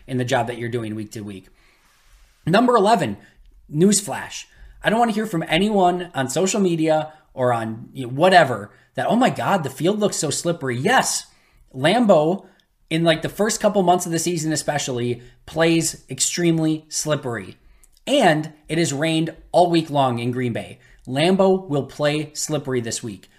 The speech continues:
Make sure you have the right cleats, that you're going with a longer cleat than you even think is necessary.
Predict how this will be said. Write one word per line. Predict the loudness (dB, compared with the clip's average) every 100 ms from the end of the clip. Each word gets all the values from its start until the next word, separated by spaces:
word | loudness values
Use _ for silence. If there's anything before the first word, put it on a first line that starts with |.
| _ -6
Make | -4 -2
sure | 0
you | 2 0
have | 0
the | -4
right | 0 0 0
cleats, | 0 0 -2 -8 -12 _
that | -6
you're | -2
going | 0 0
with | -2
a |
longer | -2 2 4 2
cleat | 2 0 2
than | -2
you | 2
even | 2 2 -2
think | -2
is | -2 0
necessary. | -2 -2 -2 -2 0 -2